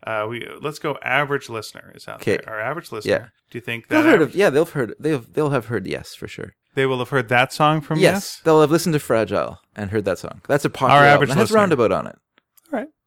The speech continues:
Speaker 1: Luckily, we, uh, con-, we, we, we can talk to our listeners and they can write us and let us know.
Speaker 2: Yeah, let me know.
Speaker 1: I'm
Speaker 2: Let me
Speaker 1: not
Speaker 2: know.
Speaker 1: saying whether the songs are good or bad. I'm just saying obscure.
Speaker 2: Okay.
Speaker 1: Yes.
Speaker 2: I'll accept that. But that
Speaker 1: And including Yes.
Speaker 2: Yeah, but I feel like,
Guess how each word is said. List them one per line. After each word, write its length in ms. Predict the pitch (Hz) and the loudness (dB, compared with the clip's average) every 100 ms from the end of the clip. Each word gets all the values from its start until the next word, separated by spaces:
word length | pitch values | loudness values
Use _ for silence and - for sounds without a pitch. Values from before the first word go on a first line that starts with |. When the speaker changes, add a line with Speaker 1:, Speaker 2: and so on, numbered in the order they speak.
| _ _ _ | _ _ _
Speaker 1:
Luckily, 300 | 156 156 127 | -6 -4 -6
we, 260 | 123 123 120 | -6 -4 -2
uh, 160 | 117 | -2
con-, 400 | 110 147 135 - | -2 0 0 0
we, 300 | 123 120 117 | 0 2 2
we, 260 | 113 117 113 | 2 2 0
we 120 | 113 | -2
can 120 | 113 | -4
talk 220 | 107 143 - | 2 2 2
to 80 | 110 | -2
our 80 | |
listeners 360 | 104 104 120 117 | -4 -6 -12 -12
and 80 | 110 | -12
they 60 | |
can 120 | 107 110 | -12 -8
write 180 | 113 | -6
us 100 | 113 117 | -8 -10
and 80 | |
let 100 | 113 | -10
us 80 | 113 | -6
know. 60 | 294 | -4
Speaker 2:
Yeah, 100 | 175 - | -4 -6
let 80 | - | -12
me 100 | 156 | -10
know. 160 | 151 113 _ _ - _ _ | -10 -12 _ _ -20 _ _
Speaker 1:
I'm 140 | 175 202 | -2 2
Speaker 2:
Let 0 | |
me 60 | |
Speaker 1:
not 60 | 285 | 2
Speaker 2:
know. 40 | |
Speaker 1:
saying 140 | 214 190 | 2 4
whether 160 | 170 151 | 2 0
the 60 | |
songs 260 | 139 151 135 | 0 0 2
are 60 | |
good 140 | 127 127 | 2 2
or 40 | |
bad. 280 | 117 120 101 - - | 4 2 2 -6 -6
I'm 160 | - 131 | -2 0
just 200 | 151 147 | -2 -2
saying 400 | 147 127 117 107 - | 0 0 -2 -6 -4
obscure. 760 | 117 117 - 139 143 175 - _ _ - | -4 -4 -8 -2 -2 -2 -4 _ _ -8
Speaker 2:
Okay. 280 | 370 175 196 | -2 0 4
Speaker 1:
Yes. 460 | 185 95 - - | 4 2 -4 0
Speaker 2:
I'll 120 | 285 330 | 2 2
accept 280 | - 156 | 2 2
that. 280 | 120 123 139 - - | 4 2 0 -8 -2
But 100 | 208 | 4
that 180 | 208 208 | 4 4
Speaker 1:
And 80 | 170 | -2
including 440 | 160 240 214 180 | -2 -2 0 2
Yes. 340 | 202 147 - 214 | 2 2 0 -2
Speaker 2:
Yeah, 220 | 208 117 | -2 0
but 100 | - | 2
I 60 | 190 | 2
feel 240 | 190 254 | 4 4
like, 180 | 208 170 | 4 2